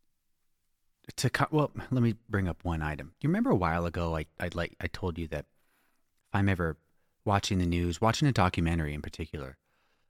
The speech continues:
and if I get particularly fired up about what they're telling me, then that serves as a red flag that I'm probably being manipulated. They're probably framing that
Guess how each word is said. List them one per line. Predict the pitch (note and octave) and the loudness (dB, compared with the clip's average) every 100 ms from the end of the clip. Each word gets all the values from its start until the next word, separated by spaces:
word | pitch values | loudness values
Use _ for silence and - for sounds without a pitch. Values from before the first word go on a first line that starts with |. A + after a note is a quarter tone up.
| _ _ _ - | _ _ _ -4
and | G#2 | -2
if | - | 0
I | D#3+ | 0
get | G3 - | 0 0
particularly | A#2 - G#2 - G#2+ G2 E2+ D#2 _ - | -2 0 -2 0 0 2 -2 -6 _ -2
fired | E2+ D#2+ D2+ | 0 0 -2
up | D#2+ - | -6 -8
about | F2 E2+ - | -6 -6 -4
what | E2+ - | -8 -6
they're | D#2+ | -6
telling | D2+ - E2 F2 | -6 -6 -4 -4
me, | G2 G#2+ _ _ _ _ _ _ - | -6 -6 _ _ _ _ _ _ -2
then | A2 G2 | 2 4
that | G2+ - | 4 2
serves | - A2 F#2+ | 2 2 2
as | F2+ F2 | 0 -2
a | |
red | D#2+ E2 D#2+ | 0 -2 -2
flag | - D#2 C#2+ D2 - - | -4 -4 -4 -10 -12 -8
that | D2+ C#2 _ _ _ _ _ _ _ _ _ - | -6 -8 _ _ _ _ _ _ _ _ _ -2
I'm | F2+ | -2
probably | - F#2 E2+ | 2 2 2
being | E2+ E2+ D#2 | -2 -2 -2
manipulated. | D2+ D2+ - E2+ E2+ G#2+ | -4 -6 -6 -4 -4 -2
They're | - F2+ | -2 -2
probably | - A2+ G#2+ F#2 | 2 4 4 0
framing | E2+ - G#2 F#2+ F#2+ | -2 0 2 4 4
that | F2+ | 0